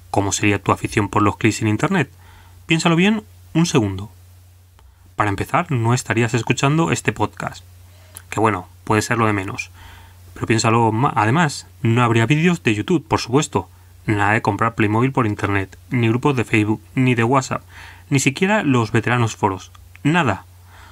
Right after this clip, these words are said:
Pues así era hace veinte años. Nada de esto existía. Con esto no quiero decir que no hubiera aficionados ni coleccionistas,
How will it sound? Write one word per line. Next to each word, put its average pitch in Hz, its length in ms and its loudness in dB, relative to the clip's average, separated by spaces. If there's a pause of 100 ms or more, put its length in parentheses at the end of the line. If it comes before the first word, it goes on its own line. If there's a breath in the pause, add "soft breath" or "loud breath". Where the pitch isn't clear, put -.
(220 loud breath)
Pues 107 160 0
así 139 260 0
era 107 220 2
hace - 320 -2
veinte 139 260 0
años. 120 440 0 (320)
Nada 123 360 2
de 127 80 2
esto 170 220 -4
existía. - 540 -2 (920 loud breath)
Con 101 200 0
esto 160 240 0
no 110 220 0
quiero 117 200 2
decir 120 300 -2
que - 160 -4
no 101 160 -4
hubiera 101 260 0
aficionados 113 480 0
ni 101 140 -4
coleccionistas, 127 840 0